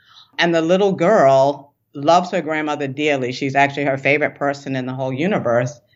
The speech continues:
But she's very worried because it's about to be Grandparents' Day at her school. And she knows that, um, kids have, you know, pointed at her grandmother and thought she looked scary. And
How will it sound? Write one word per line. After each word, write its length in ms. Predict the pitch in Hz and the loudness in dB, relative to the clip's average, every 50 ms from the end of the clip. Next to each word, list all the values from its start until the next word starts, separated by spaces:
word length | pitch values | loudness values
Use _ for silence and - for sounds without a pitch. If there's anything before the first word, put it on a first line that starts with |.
| _ _ - - _ - - _ _ _ _ _ _ | _ _ -20 -20 _ -20 -20 _ _ _ _ _ _
But 200 | - 180 175 - | 2 2 2 2
she's 220 | - 190 180 156 | 0 -2 -4 -2
very 280 | 147 170 175 202 247 277 | 0 0 2 2 2 0
worried 540 | 240 185 160 170 160 147 127 123 127 131 131 | -2 0 0 2 2 2 2 0 -4 -6 -8
because 320 | 143 143 139 - 143 135 | -10 -8 -6 -6 -6 -4
it's 240 | 147 135 135 - - | -6 -6 -8 -10 -12
about 300 | - 147 143 165 190 196 196 | -6 0 2 2 2 2 0
to 80 | - | -4
be 140 | 170 165 156 | -4 -4 -2
Grandparents' 760 | 143 147 147 147 156 160 156 175 175 - 135 127 113 113 - | 0 0 0 2 2 0 -2 -2 -2 0 0 0 -2 -4 -6
Day 220 | - - 135 135 131 | -2 0 2 2 2
at 80 | 123 | 0
her 160 | 131 143 123 120 | 0 -4 -6 -6
school. 720 | 123 - - - 175 180 175 139 113 104 117 123 - _ _ _ _ _ _ _ _ _ _ _ - | -8 -12 -10 -6 -2 -2 0 0 -2 -2 -6 -10 -16 _ _ _ _ _ _ _ _ _ _ _ -4
And 180 | 165 165 170 | -2 0 0
she 160 | 165 - 175 170 | -2 -2 -2 0
knows 400 | 170 170 170 170 180 170 175 - | 2 4 4 4 4 2 0 0
that, 520 | 165 147 143 147 139 143 - - - _ _ _ _ _ | 2 4 4 4 4 2 0 -6 -16 _ _ _ _ _
um, 440 | - 151 147 139 131 135 135 131 131 | -8 -6 -4 -2 -2 0 -2 -2 -2
kids 260 | - - 180 170 - | 0 0 0 0 0
have, 340 | - 180 151 139 135 - - _ _ _ _ _ _ _ _ _ _ - | 0 2 2 2 2 -2 -8 _ _ _ _ _ _ _ _ _ _ -8
you 60 | 175 | -4
know, 200 | 156 127 113 - - _ _ | -4 -4 -4 -6 -12 _ _
pointed 340 | - 180 175 175 175 175 | 0 2 2 4 4 4
at 160 | 165 165 160 165 | 4 4 4 2
her 80 | 165 | 0
grandmother 640 | 156 147 151 160 160 160 156 160 156 156 156 151 156 | -4 -2 -2 -2 0 0 0 0 0 0 0 0 0
and 580 | 160 156 151 151 147 143 - 143 143 135 127 - - _ | 2 2 4 4 4 4 4 2 -2 -4 -4 -6 -4 _
thought 200 | 151 139 120 - | -2 -2 -2 -4
she 120 | - 156 | -6 -6
looked 180 | 139 135 117 110 | -6 -6 -6 -8
scary. 840 | - - - - 202 190 185 180 175 170 170 165 165 160 160 156 156 | -12 -10 -4 -2 2 2 4 4 4 2 2 2 2 2 2 2 2
And 320 | 143 135 127 131 131 135 | 2 2 0 -2 -4 -6